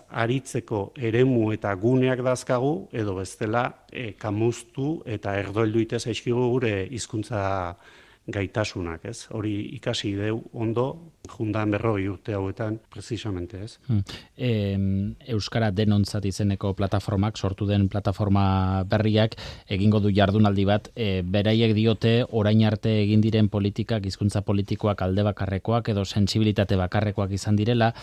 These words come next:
Speaker 2: eta proposatzen dute besteak beste, e, euskara gaitasunak, e, neurtzerakoan, ba, e, profil berriak aitortzea. E,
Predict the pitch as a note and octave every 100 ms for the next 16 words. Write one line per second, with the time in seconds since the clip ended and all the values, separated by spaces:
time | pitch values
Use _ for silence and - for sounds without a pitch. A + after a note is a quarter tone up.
0 | - - - C#3+ C3 C#3 - G2+ A2+ G#2
1 | A#2 B2+ A#2+ C3 B2 B2+ B2 - B2+ A#2+
2 | A#2+ - B2 - - - - G2 F2+ F2
3 | D2+ F#2 - A2 A2+ G#2+ G2+ G2+ A#2 A2
4 | A#2+ A2+ A2+ A2 - A2 F#2 F2+ F2+ G2
5 | A#2 A#2+ - B2 A2+ - A#2 A#2 B2 -
6 | - - G#2 G#2+ G2 G2 - _ - G2
7 | F#2 E2+ D#2+ E2+ A2 G2+ B2+ B2+ A2+ G2+
8 | A#2+ B2+ A2+ F#2+ - G#2+ G2 - F2 E2+
9 | E2 - - A#2